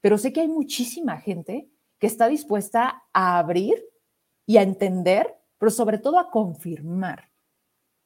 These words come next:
Porque además estoy expuesta a que ustedes puedan decir, "Lo que dijo Vero, aquí está". Que lo demuestren, como decían ayer,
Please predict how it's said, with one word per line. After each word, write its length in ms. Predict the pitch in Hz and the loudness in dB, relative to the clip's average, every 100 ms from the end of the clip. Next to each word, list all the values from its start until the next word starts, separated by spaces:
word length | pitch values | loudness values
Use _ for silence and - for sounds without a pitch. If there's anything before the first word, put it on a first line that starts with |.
| _ | _
Porque 280 | 190 196 202 | -2 0 0
además 360 | 190 196 311 370 | 0 0 -2 -2
estoy 400 | 381 247 254 277 | -4 0 2 2
expuesta 800 | - - 247 247 - 320 494 - | 0 -4 -2 -2 0 -4 -4 -6
a 100 | 175 | -4
que 80 | 185 | -4
ustedes 440 | - 247 294 302 | -4 0 0 -2
puedan 380 | - 220 240 254 | 4 6 6 2
decir, 500 | 175 - 226 220 - - _ _ _ _ | -4 -2 -2 -4 -12 -20 _ _ _ _
"Lo 200 | - 202 | -2 0
que 120 | 220 | 2
dijo 340 | 214 277 381 294 | -2 -2 0 2
Vero, 500 | 170 156 156 294 _ _ _ _ _ _ _ _ _ _ - | 2 0 -2 -8 _ _ _ _ _ _ _ _ _ _ -18
aquí 160 | 156 | -10
está". 180 | 247 415 523 269 _ _ _ _ _ _ _ _ _ _ _ _ - | -6 -4 -4 -6 _ _ _ _ _ _ _ _ _ _ _ _ -4
Que 120 | 226 | 0
lo 100 | 226 | 2
demuestren, 680 | 226 254 262 - 175 151 151 | 2 0 -2 -6 -14 -14 -8
como 200 | 202 196 | -4 -2
decían 300 | 185 247 226 | -2 -2 -2
ayer, 400 | 185 165 - | -4 -6 -10